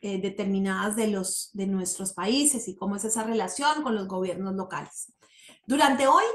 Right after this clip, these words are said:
la, durante la sesión de hoy nos vamos a enfocar en las claves para transversalizar la perspectiva de género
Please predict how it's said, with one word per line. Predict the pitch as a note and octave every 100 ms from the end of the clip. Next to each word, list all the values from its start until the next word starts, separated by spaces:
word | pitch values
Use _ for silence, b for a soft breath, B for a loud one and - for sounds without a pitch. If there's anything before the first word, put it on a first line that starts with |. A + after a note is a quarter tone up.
| - _
la, | C4 A#3+ A3+
durante | B3 A#3+ A#3
la | A3
sesión | - C4
de | D4+
hoy | D#4+ E4+
nos | D#4 D4
vamos | C#4 C#4+
a | E4
enfocar | D#4 A3+ - B3 A#3 B3+ - _ _ _ _ _ _
en | C4 C4
las | A#3 -
claves | D#4 C#4 C#4 D#4+ F4
para | D#4 C4
transversalizar | A#3 G3+ G3+ G#3 G3 F#3+ A3 F#3+ -
la | G#3+ G#3
perspectiva | G#3 - G3+ - C4 C4+
de |
género | C4+ C#4+ E4 A4